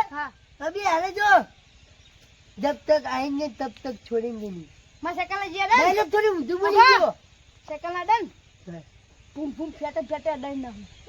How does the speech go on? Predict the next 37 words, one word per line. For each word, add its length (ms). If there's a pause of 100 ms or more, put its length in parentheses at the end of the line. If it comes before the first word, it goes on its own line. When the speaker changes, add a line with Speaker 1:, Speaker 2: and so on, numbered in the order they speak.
(180)
Speaker 2:
એવું 300
ના 120
Speaker 1:
અડાડી 180
Speaker 2:
કરી. 140
Speaker 1:
નાખું. 280 (560)
Speaker 2:
એવું 220
નહીં 140
કરવું. 420 (280)
હું 140
શું 140
કહું? 260 (280)
Speaker 1:
હા. 220 (420)
Speaker 2:
જો. 140 (1000)
તું 140
જો 100
ઘરમાં 400
કાપડે 460 (160)
મેલીને 320
જતો 260
નહીં 140
ઘર. 160 (240)
Speaker 1:
હમ. 220 (100)
Speaker 2:
તો 120
તને 220
તો 100
તાર 300
માના 320
દાગીના 480
બાકીના 460
પડ્યા. 420 (720)
Speaker 1:
ચકમ 220
પડ્યા. 400 (300)
Speaker 2:
ઈ 160 (320)
તારે 400
શું 160
કામ 300
હે? 120